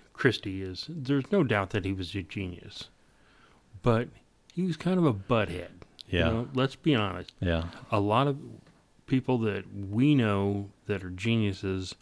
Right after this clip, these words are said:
Speaker 1: um, they have to have it their way. Um, I remember, uh, we were down at the Fort Benning Museum, and they said one of the things, uh,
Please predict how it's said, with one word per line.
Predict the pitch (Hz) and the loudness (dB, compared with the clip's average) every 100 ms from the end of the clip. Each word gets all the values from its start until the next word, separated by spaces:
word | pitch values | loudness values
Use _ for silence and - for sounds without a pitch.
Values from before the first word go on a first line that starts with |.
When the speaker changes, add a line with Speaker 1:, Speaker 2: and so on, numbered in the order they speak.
| - _ - - | -20 _ -20 -10
Speaker 1:
um, | 92 90 90 87 90 90 _ _ _ _ _ _ - | -6 -4 -4 -6 -10 -14 _ _ _ _ _ _ -4
they | 120 | -2
have | 135 160 | 0 -2
to | 117 | 0
have | 120 | 0
it | 110 90 | 0 2
their | 104 90 | 2 2
way. | 92 92 - - _ _ _ _ _ _ _ _ _ | -4 -10 -14 -20 _ _ _ _ _ _ _ _ _
Um, | 117 98 95 98 110 | 0 0 0 -4 -4
I | |
remember, | 110 117 120 113 107 101 95 - - - | -2 0 2 2 2 0 -2 -8 -20 -12
uh, | 104 95 | -8 -8
we | 104 113 | -6 -4
were | 104 | -4
down | 104 107 101 | -2 -2 -2
at | |
the | - 98 92 107 - _ - - - | -4 -6 -6 -12 -20 _ -20 -20 -6
Fort | 131 107 | -4 -2
Benning | 113 135 104 | 0 0 0
Museum, | 101 90 98 101 101 | 0 -2 -2 -2 -4
and | 95 | -4
they | 98 | -6
said | - 101 | -6 -2
one | 104 104 | 0 0
of | |
the | 98 | -2
things, | - 101 95 - _ _ _ - _ _ _ | -6 -8 -8 -12 _ _ _ -20 _ _ _
uh, | 104 95 92 92 | -8 -6 -6 -8